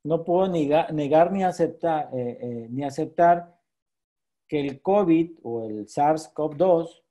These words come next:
eh, puede permanecer viable en un tomate. ¿Sí? No lo puedo decir, no puedo decir sí, no puedo decir no. No le hemos hecho estudios,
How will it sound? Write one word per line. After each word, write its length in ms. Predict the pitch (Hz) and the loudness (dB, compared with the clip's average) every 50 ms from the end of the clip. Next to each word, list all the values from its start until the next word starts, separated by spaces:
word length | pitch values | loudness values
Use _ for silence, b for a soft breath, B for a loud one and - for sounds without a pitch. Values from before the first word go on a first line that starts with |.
| _ _ _ _ _ _ _ _ _ _ _ _ _ _ _ _ _ _ _ _ _ _ _ _ _ _ | _ _ _ _ _ _ _ _ _ _ _ _ _ _ _ _ _ _ _ _ _ _ _ _ _ _
eh, 120 | - 131 123 | -16 -14 -6
puede 280 | - 156 156 165 175 | 2 6 8 8 8
permanecer 600 | 170 175 165 151 147 135 135 131 131 - 151 151 | 8 6 0 0 0 0 0 0 0 0 -2 0
viable 560 | 147 151 151 143 147 147 147 165 165 - - - | 2 2 4 4 4 4 4 2 0 0 -2 -6
en 140 | 131 123 131 | -8 -6 -4
un 100 | 131 135 | -4 -2
tomate. 540 | 135 135 131 143 156 156 156 - 123 117 _ _ _ _ _ _ _ _ _ | -2 -2 -2 -2 -4 -4 -6 -8 -16 -16 _ _ _ _ _ _ _ _ _
¿Sí? 120 | - 147 | -12 -8
No 140 | 147 151 165 | -4 -2 0
lo 140 | 180 185 185 | 0 0 2
puedo 200 | - 165 165 170 | 4 8 8 8
decir, 360 | 156 139 123 - 160 175 190 | 8 6 4 2 2 2 2
no 160 | 165 170 170 | 2 0 0
puedo 140 | 175 196 175 | 4 6 6
decir 220 | 160 - 156 151 - | 6 6 2 -4 -2
sí, 180 | - 202 226 | -2 0 0
no 140 | 240 220 - | 0 0 0
puedo 120 | - 147 | -2 -4
decir 180 | 139 143 143 - | -2 -4 -6 -8
no. 200 | 131 123 120 113 - | -8 -10 -10 -10 -8
No 100 | 143 143 | -6 -2
le 80 | 147 156 | -2 0
hemos 220 | 160 170 180 175 | 0 0 0 0
hecho 200 | 180 160 - - | -2 -4 -4 -6
estudios, 540 | 117 - - - 143 170 175 143 113 113 - | -12 -10 -8 -8 -6 -6 -6 -6 -10 -12 -14